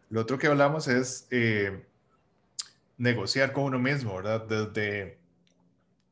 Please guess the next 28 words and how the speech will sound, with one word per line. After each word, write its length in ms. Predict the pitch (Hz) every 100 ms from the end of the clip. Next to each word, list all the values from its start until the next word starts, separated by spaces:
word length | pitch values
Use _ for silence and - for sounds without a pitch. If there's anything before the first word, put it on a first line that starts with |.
| _ _
negociar 520 | 117 113 113 127 135
un 140 | 147
poco 300 | 151 151 151
la 100 | 147
rutina, 600 | 131 127 156 156 170 160 - - -
negociar, 920 | 107 98 104 - 120 123 123 120 - _ _ _ _ _
pero 200 | 120 113
no, 360 | 117 127 135 123
no 160 | 127
dejar 280 | 135 151 147
todo 200 | 156 156
tirado 460 | 151 139 143 143 139
y 240 | 113 101
ya, 260 | 117 123 135
sino 240 | 127 107
nada 240 | 110 120 -
más, 400 | 117 113 - -
sino 340 | - 107 107 113
decir, 300 | 117 131 117
"Bueno, 440 | 120 127 92 - _ _ _
podemos 360 | 104 107 123
intercambiar 500 | 127 123 113 104 110
un 140 | 120 117
poco, 560 | 123 123 127 104 - - - _ _ _ _ _
un 180 | - 123
poco 260 | 120 120 131
de 60 |
esfuerzo 720 | 117 120 120 120 123 120 -